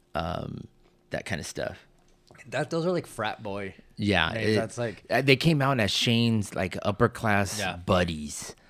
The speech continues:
Speaker 1: from college, and they didn't. They were definitely mid card. They were definitely <laughs> that fun, dumb, dumbness. But, you know, it was, it was still good, dude. Mean Street Posse, man. There's, they're, they're just, you know, good on that one.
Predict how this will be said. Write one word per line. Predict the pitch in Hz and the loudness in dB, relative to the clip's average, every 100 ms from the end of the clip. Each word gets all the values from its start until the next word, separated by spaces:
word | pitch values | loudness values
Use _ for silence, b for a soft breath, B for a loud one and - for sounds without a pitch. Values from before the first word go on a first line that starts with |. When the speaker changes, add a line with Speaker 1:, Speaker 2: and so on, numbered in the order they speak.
| b | b
Speaker 1:
from | - 90 | -8 -6
college, | 87 - 82 82 80 | -4 -2 -2 -2 -6
and | 85 78 78 b b b b - | -8 -10 -14 b b b b -6
they | 92 | -4
didn't. | 87 85 80 - B | -2 -4 -6 -10 B
They | - 180 | 0 4
were | 160 117 | 6 6
definitely | 92 110 113 98 92 | 4 2 2 0 0
mid | 92 87 92 | 0 0 -2
card. | 95 92 87 87 | 0 2 0 0
They | 107 | -2
were | 101 | 0
definitely | 107 - 104 - - 175 | -2 -2 -4 -6 0 0
<laughs> | - | 0
that | - - _ | -10 -20 _
fun, | - 101 95 95 - B B B B B _ - 98 | -4 0 2 0 -4 B B B B B _ -12 0
dumb, | 98 90 90 92 _ _ - | 2 2 0 -2 _ _ 0
dumbness. | 95 90 90 90 | 2 2 0 -2
But, | - 87 - _ _ _ _ | -2 -2 -2 _ _ _ _
you | - | -2
know, | 92 87 98 | 0 0 0
it | 101 | -2
was, | 107 104 - - | -2 -4 -6 -2
it | 107 | 2
was | 117 | 2
still | - 131 123 | 4 4 6
good, | 123 98 | 6 6
dude. | 95 95 | 4 2
Mean | 104 117 | 4 2
Street | - 104 101 | 0 -4 0
Posse, | 85 82 - | 0 0 -6
man. | - - - | -8 -8 -8
There's, | 80 90 - b b b b _ - | -8 -10 -16 b b b b _ -10
they're, | - - | -8 -4
they're | 104 104 | 0 0
just, | 87 92 - - _ _ | 0 -4 -6 -14 _ _
you | - | -10
know, | 90 - 101 - _ _ _ - - | -8 -10 -14 -18 _ _ _ -18 -8
good | 98 92 - | -2 -2 -2
on | - | -8
that | - - | -10 -10
one. | 65 - | -10 -10